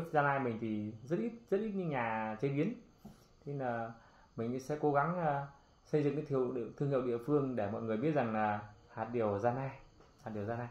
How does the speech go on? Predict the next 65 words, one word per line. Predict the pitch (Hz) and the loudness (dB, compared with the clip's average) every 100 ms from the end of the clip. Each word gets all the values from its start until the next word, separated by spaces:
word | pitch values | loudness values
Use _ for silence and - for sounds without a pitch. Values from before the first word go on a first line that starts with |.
| - - - | -12 -16 -2
nó | |
rõ | 151 208 240 | 8 10 12
ràng | 202 143 143 | 10 8 4
như | 147 | 2
thế. | 165 196 | 0 0
Tại | 147 | -4
vì | 131 | -2
Gia | 127 | -2
Lai | 156 160 | 0 0
là | 156 | 0
một | 131 123 | 0 0
tỉnh | 117 101 120 | 0 0 -2
là | |
cũng, | 117 190 208 196 | -2 -2 -2 0
cũng | 180 208 | 0 0
có | 214 | 0
sản | 120 | 0
lượng | 117 117 | 0 0
hạt | |
điều | 123 117 | 2 4
rất | 156 214 | 6 10
lớn, | 190 247 - | 10 8 2
mà | 147 | -2
đặc | 120 - | -2 0
biệt | 151 | -2
cái | 135 | 0
huyện | 135 143 | -2 -2
Ia | 135 | 2
Rai | 131 131 | 2 2
nơi | 131 131 135 135 | 0 -2 -2 -2
Nguyễn | 135 147 | -2 -2
Thiêm | 147 123 | -2 -2
đang | 123 | -2
ở | 117 101 98 | -4 -4 -2
và | 110 | 0
làm | 107 | 2
việc | 104 95 | 0 0
đây | 120 | -2
này, | 117 101 - - - - - - | -2 -6 -10 -20 -20 -20 -20 -6
nó | 123 | -4
có | 131 | -2
cái | 151 | -2
sản | 160 107 | -2 -2
lượng | 101 107 104 104 104 104 110 117 - | -2 -2 -2 -2 -2 -4 -6 -10 -8
hai | 147 143 | 2 4
huyện | 139 - - - - - _ - | 4 2 0 -14 -20 -20 _ -6
liền | 113 110 | 2 2
nhau, | 120 123 | 2 0
mà | 113 | 2
đặc | 107 131 | 2 2
biệt | 113 107 | 0 0
cái | 123 | -2
khu | - | 0
vực | 127 113 | 0 0
xã | - 127 | -2 -2
mình | 147 123 107 | 0 0 -2
và | |
xã | 104 | -2
bên | 131 | -4
cạnh | 131 117 | -2 -4
nó | 123 | -2
rất | 185 214 | -4 -2
chi | 156 | -2
là | |
nhiều, | 123 113 | 0 -2